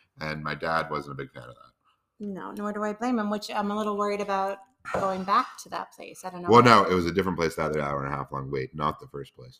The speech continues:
Speaker 1: But I'll
Speaker 2: Oh.
Speaker 1: call tomorrow to make sure that the place is open, and if
Speaker 2: Okay.
Speaker 1: not, we'll go on Saturday to a different place.
Speaker 2: Okay, so we're gonna get you your prom, your prom
Speaker 1: Tux.
Speaker 2: tux.
Speaker 1: Yes.
Speaker 2: You should bring a picture of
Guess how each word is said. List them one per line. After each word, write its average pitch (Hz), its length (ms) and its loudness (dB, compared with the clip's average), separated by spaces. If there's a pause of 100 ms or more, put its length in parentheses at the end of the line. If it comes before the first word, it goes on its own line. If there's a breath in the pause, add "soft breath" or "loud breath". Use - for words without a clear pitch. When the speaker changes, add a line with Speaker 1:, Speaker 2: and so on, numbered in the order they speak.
(140)
Speaker 1:
But 190 400 4
I'll 95 260 6
Speaker 2:
Oh. - 60 -8
Speaker 1:
call 120 280 4
tomorrow 82 420 0
to 80 100 -10
make 82 180 -4
sure 82 180 -4
that 80 320 -4
the 73 60 -16
place 82 240 -4
is 71 200 -14
open, 65 420 -6 (580 loud breath)
and 82 400 2 (140)
if 87 60 -2
Speaker 2:
Okay. 92 60 -8
Speaker 1:
not, 85 200 4
we'll 80 100 2
go 78 60 4
on 71 160 0
Saturday 65 520 -4
to 69 80 -6
a 64 40 -6
different 62 260 -12
place. - 300 -14 (880 soft breath)
Speaker 2:
Okay, 175 440 -14
so - 180 -12
we're 190 80 -8
gonna 196 180 -6
get 208 160 -6
you 214 220 -6 (100)
your 220 160 -6
prom, 175 420 -4
your 175 440 -6
prom 170 500 -6
Speaker 1:
Tux. 165 140 -2 (100)
Speaker 2:
tux. - 460 -16
Speaker 1:
Yes. - 280 -4 (120)
Speaker 2:
You 214 120 -8
should 202 240 -6
bring 202 340 -4
a 220 80 -8 (100)
picture 190 600 -8 (120)
of 165 580 -6